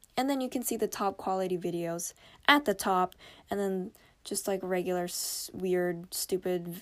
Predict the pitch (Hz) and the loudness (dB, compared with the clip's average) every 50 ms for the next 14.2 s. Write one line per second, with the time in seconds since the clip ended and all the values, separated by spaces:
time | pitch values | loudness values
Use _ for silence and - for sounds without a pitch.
0 | - - - - - 196 - - 190 185 180 175 170 170 170 170 - 170 170 - | -10 -6 -6 -4 -2 -2 -2 -2 -2 -4 -4 -2 -4 -4 -4 -6 -6 -8 -8 -6
1 | 175 - - - - - 247 - _ _ - - - - _ _ _ _ _ _ | -6 -6 -4 -6 -6 -8 -12 -16 _ _ -8 -8 -8 -8 _ _ _ _ _ _
2 | _ 196 196 185 190 196 190 190 190 185 - 180 180 180 180 175 175 175 185 - | _ 2 2 4 4 4 4 4 2 0 0 -2 -2 -2 -2 -4 -4 -4 -6 -6
3 | - - - - - 233 - _ _ _ _ _ - - - - - 233 220 247 | -8 -8 -10 -12 -12 -14 -18 _ _ _ _ _ -20 -20 -14 -6 -2 0 2 4
4 | - 247 247 233 262 269 294 311 381 285 285 - 262 226 220 214 208 196 - 180 | 6 6 6 4 4 2 2 2 0 0 -2 -2 -2 -2 0 0 0 0 0 -2
5 | 175 175 175 175 180 - - 247 254 254 - - - - - - - - _ - | -2 0 0 0 -2 -2 -2 -4 -4 -4 -6 -14 -20 -20 -20 -20 -20 -16 _ -4
6 | 196 185 185 175 190 185 185 185 185 180 - - 202 180 180 170 170 180 196 208 | -2 0 0 0 0 0 0 -2 -2 -4 -4 -2 -2 0 0 0 0 -2 -2 -4
7 | - - 247 226 226 226 226 226 220 - - - - - 220 214 214 208 - - | -4 -4 -4 -2 0 0 0 0 -2 -4 -6 -8 -8 -6 -4 -4 -4 -4 -6 -10
8 | - - - - _ _ - 190 190 - 196 185 180 180 - - _ _ _ _ | -16 -20 -20 -20 _ _ -6 -6 -4 -4 -4 -4 -4 -4 -8 -12 _ _ _ _
9 | _ _ _ - - - - - - - 214 226 247 - - - _ _ _ _ | _ _ _ -14 -10 -6 -4 -4 0 2 2 2 2 2 -2 -6 _ _ _ _
10 | _ _ _ _ _ _ _ _ _ _ _ _ _ _ _ _ _ _ - 202 | _ _ _ _ _ _ _ _ _ _ _ _ _ _ _ _ _ _ -2 -2
11 | 202 208 - - 247 269 320 330 - _ _ _ _ _ _ 240 233 233 247 262 | -2 -2 -2 -2 -2 -2 -2 -4 -6 _ _ _ _ _ _ 2 2 4 4 4
12 | 262 262 - - 277 254 - - - 220 208 - - 190 180 - - - - - | 4 2 0 -2 -2 -2 -2 -4 -4 -4 -4 -4 -4 -6 -6 -8 -10 -10 -12 -12
13 | 170 190 - 202 196 254 415 427 - - 311 311 311 302 - - - 240 233 240 | -12 -6 -4 0 2 4 2 4 2 2 2 2 2 0 0 2 2 2 2 2
14 | - - - | 0 -6 -10